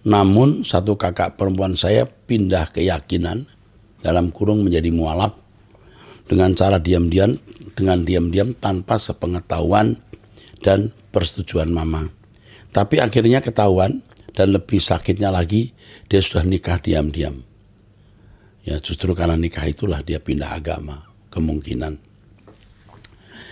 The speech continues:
Semua keluarga tidak ada yang setuju sama keputusannya, tidak ada yang suka dengan suaminya. Mama saya terpukul sakit sekali mendengarnya, seketika tidak peduli.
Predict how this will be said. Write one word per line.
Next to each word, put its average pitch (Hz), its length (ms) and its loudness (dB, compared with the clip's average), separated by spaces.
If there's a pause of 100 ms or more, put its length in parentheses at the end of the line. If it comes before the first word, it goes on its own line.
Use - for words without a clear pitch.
(160)
Semua 127 320 4
keluarga 123 400 4
tidak 107 320 4
ada 104 80 4
yang 98 120 4
setuju 101 360 2
sama 98 320 2
keputusannya, 85 880 -4 (580)
tidak 110 320 2
ada 101 100 2
yang 98 140 0
suka 107 460 -2
dengan 87 260 -4
suaminya. 78 580 -6 (1160)
Mama 101 240 4
saya 113 160 2
terpukul 107 520 2
sakit 98 440 -2
sekali 101 480 0 (320)
mendengarnya, 95 640 0 (560)
seketika 101 800 -2
tidak 92 360 0
peduli. 87 520 0